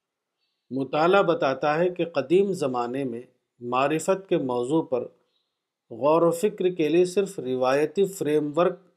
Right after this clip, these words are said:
दस्तयाब था। ये फ्रेमवर्क बिलाशुबा मुफीद था,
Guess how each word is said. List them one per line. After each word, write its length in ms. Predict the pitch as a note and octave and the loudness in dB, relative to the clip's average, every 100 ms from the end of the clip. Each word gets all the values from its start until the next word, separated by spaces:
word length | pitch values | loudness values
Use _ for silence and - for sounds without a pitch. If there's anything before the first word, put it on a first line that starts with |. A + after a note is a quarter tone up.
| A#2+ | -10
दस्तयाब 680 | C#3+ C#3+ - C3 B2+ C#3 - | -8 -8 -6 -2 0 -2 -6
था। 180 | A2+ - _ _ _ _ _ _ _ _ _ _ _ _ _ _ _ _ _ _ _ _ _ _ _ _ _ _ _ _ C3 | -20 -20 _ _ _ _ _ _ _ _ _ _ _ _ _ _ _ _ _ _ _ _ _ _ _ _ _ _ _ _ -4
ये 260 | C3+ G3 | 4 4
फ्रेमवर्क 640 | G3 F#3 G3+ G3+ F3+ G#3+ - | 4 4 4 4 2 0 -2
बिलाशुबा 680 | C#3+ D3+ D#3+ E3+ E3+ D#3+ G3 | -4 0 2 0 -2 0 2
मुफीद 520 | F3 D3+ - A3 A3 | 2 -2 -2 -4 -4
था, 260 | - B2 | -10 -16